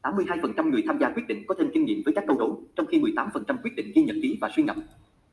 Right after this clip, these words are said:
Đáng ngạc nhiên là nhóm phản xạ, không phải những người luyện tập nhiều hơn, đã trả lời đúng hơn hai mươi ba phần trăm câu đố trong các bài kiểm tra tiếp theo. Các nhà nghiên cứu đưa ra giả thuyết rằng đầu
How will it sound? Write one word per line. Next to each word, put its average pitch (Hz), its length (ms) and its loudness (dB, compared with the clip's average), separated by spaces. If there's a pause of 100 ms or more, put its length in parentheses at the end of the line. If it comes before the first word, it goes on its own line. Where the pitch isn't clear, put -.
(160)
Đáng 185 160 -2
ngạc - 160 -4
nhiên 139 220 0
là 110 60 0
nhóm 117 220 -2
phản - 120 -2
xạ, 98 260 -2 (100)
không 202 120 -2
phải - 100 0
những 285 160 2
người 120 100 4
luyện - 200 -2
tập - 160 -6
nhiều 110 180 0
hơn, 147 300 -4
đã 113 140 -2
trả 110 80 0
lời 110 180 4
đúng - 120 -2
hơn 139 220 -4
hai 160 100 0
mươi 151 80 4
ba 156 180 2
phần - 140 -6
trăm 139 120 -2
câu 135 140 0
đố 117 200 0
trong - 100 -4
các 208 120 -4
bài 110 160 -2
kiểm 107 120 -8
tra 131 140 -4
tiếp 208 180 -12
theo. 285 100 -6 (640)
Các 220 140 -10
nhà - 80 0
nghiên 262 180 0
cứu 294 200 4
đưa 330 100 4
ra 139 100 2
giả 107 140 0
thuyết 117 180 -6
rằng 117 160 -4
đầu 113 100 0